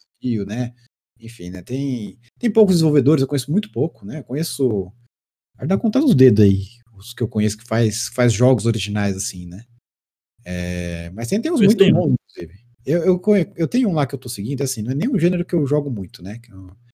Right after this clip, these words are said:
Speaker 1: que é, o jogo se chama Interno. Interno, acho que é o no-, nome do jogo. Eles tão fazendo, né? Tá em, tá em beta. Acho que é da, ah, é, Unbelievable, acho que é o nome da, da produtora.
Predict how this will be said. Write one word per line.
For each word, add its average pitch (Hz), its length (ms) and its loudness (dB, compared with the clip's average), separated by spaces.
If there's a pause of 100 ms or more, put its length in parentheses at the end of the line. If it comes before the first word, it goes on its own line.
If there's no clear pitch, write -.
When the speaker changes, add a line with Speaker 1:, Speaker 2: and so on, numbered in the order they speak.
(480)
Speaker 1:
que - 120 -10
é, 101 680 2
o 120 200 -2
jogo 165 200 4
se - 60 -8
chama 175 180 2
Interno. 92 540 0 (320)
Interno, 113 640 2
acho - 160 -10
que - 60 -16
é 95 40 -10
o 95 40 -10
no-, 92 320 -12
nome 95 160 -8
do 92 60 -8
jogo. 87 280 -12
Eles - 120 -10
tão 123 100 -2
fazendo, 107 380 0
né? 82 120 -14
Tá 123 80 -8
em, 104 140 -6
tá - 160 -12
em 127 80 -4
beta. 92 360 -8
Acho 95 160 -10
que - 60 -10
é 104 60 -2
da, 101 600 0 (1200)
ah, 156 180 0
é, 107 240 6
Unbelievable, 135 600 6 (220)
acho 98 180 -8
que - 80 -8
é 95 60 -2
o - 20 -6
nome 87 200 -6
da, 82 160 -10 (180)
da 87 80 -14
produtora. - 580 -14